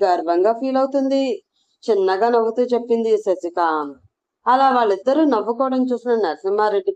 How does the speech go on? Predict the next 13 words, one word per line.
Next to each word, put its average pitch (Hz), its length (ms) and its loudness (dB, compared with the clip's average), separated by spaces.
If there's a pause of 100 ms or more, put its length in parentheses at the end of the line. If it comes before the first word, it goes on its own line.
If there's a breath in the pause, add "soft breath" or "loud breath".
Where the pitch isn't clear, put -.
పిడికిలి 190 640 0 (380)
కోపంతో 170 480 0
గట్టిగా 170 600 -4
బిగుసుకుంది. 170 920 -2 (1040)
తన 226 320 0
ముందే 320 320 4
ఆమె 277 220 0
అతనితో 254 520 0
అంత 247 400 -2
క్లోజ్ 240 400 -2
గా 233 80 2
మూవ్ 196 260 2
అవడం, 190 420 0